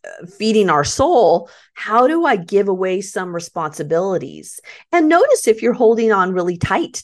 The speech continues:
to those responsibilities, maybe those are the ones that are, it's maybe prime time to let them go and give them to somebody else. The other thing I think of in terms of delegation is, what can I ask of the kids?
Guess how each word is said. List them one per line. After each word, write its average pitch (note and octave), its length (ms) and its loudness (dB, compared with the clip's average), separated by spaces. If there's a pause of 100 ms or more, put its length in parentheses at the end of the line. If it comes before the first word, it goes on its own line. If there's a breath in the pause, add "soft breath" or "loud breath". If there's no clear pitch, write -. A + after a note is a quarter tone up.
to - 100 -12
those E3+ 220 0
responsibilities, D#3+ 800 -6 (300 loud breath)
maybe B3 240 0
those A#3+ 320 4
are C#4+ 60 -2
the A#3 100 2
ones E3 300 -2
that D#3+ 280 2
are, D#3+ 520 0 (400)
it's A3+ 280 -6
maybe G#3+ 260 2
prime G#3 340 -2
time G3 400 -6
to F3+ 480 -8 (100)
let F3+ 360 -2
them D3 260 -2
go D3 460 2
and D3+ 220 -8
give G3 240 0
them D#3+ 240 -6
to D3+ 120 -10
somebody C#3 520 -4
else. - 420 -2 (400 loud breath)
The B3+ 140 4
other D4+ 200 6
thing B3 220 0
I G3 80 4
think G3 320 -4
of F3 220 4 (100)
in F#3+ 140 -6
terms F#3 320 -6
of E3+ 100 -8
delegation D3+ 960 -6
is, E3+ 500 2 (500 soft breath)
what G#3 260 -2
can D4 100 -8
I C4 120 -2
ask G#3+ 300 -4
of E3+ 100 -8
the E3+ 80 -10
kids? - 580 -4